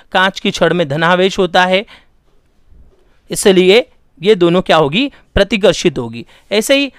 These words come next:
एबोनाइट की छड़ में क्या होता है? ऋणावेश होता है, इसलिए ये दोनों भी अगर एक साथ संपर्क में आएगी तो इनमें भी क्या होगा? प्रतिकर्षण होगा। तो समान आवेशों वाले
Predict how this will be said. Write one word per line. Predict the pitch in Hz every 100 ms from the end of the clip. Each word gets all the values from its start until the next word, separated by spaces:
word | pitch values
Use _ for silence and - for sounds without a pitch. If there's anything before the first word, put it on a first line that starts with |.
| _
एबोनाइट | 196 202 247 247 247
की | -
छड़ | 247 226 214
में | 226
क्या | 220
होता | 208 185 202
है? | 208 240 254 _ _
ऋणावेश | 127 180 190 196 233 233
होता | 220 208
है, | 202 214 233 - -
इसलिए | - - 190
ये | 196
दोनों | 208 214 214
भी | 214
अगर | 233 220
एक | 220 202
साथ | - 202 - _ _
संपर्क | 185 180 214 208
में | 208
आएगी | 190 180 196 254 254 _ _ -
तो |
इनमें | 180 185 190
भी | 196
क्या | - 175
होगा? | 156 165 220 277 - _ _
प्रतिकर्षण | 165 156 - 202 175 147 180 160
होगा। | 120 120 151 143 - - _
तो | - 269 285 _
समान | - 190 180 190 220 262 269 262 - _ _
आवेशों | 165 175 185 185 - 214
वाले | 190 165 147 160 180 214